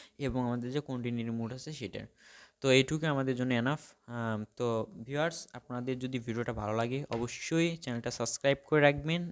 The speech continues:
এবং লাইক, কমেন্ট, শেয়ার করবেন। আর, আহ, সর্বশেষ যে কথা বলি সেটা হচ্ছে ইনশাল্লাহ আপনারা সবাই হাদি ভাইয়ের জন্য দোয়া করবেন এবং এরকম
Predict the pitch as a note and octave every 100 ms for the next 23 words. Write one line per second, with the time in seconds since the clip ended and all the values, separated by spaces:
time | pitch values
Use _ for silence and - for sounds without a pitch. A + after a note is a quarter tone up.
0 | - A#2 A2+ A2+ A2 G#2 A2+ A#2 - B2
1 | A#2+ - A#2 G#2+ G#2 G#2 A2 - - -
2 | - - - _ - A2+ A2 A2 A2+ -
3 | - A#2 A2+ - C3+ B2+ B2+ D3 C#3 -
4 | A#2 B2 B2 C3+ B2+ B2+ D3 D3 A#2 A2+
5 | A2 - B2 A#2+ C3+ A2 - A2+ C3 E3
6 | - - A2 - A2 A2+ G#2+ A2 A2 A2
7 | G#2+ G#2 G2+ G#2 G2+ F#2+ F#2+ - G#2 G#2+
8 | G#2 G2+ - A#2 A2+ A#2 A#2 A2+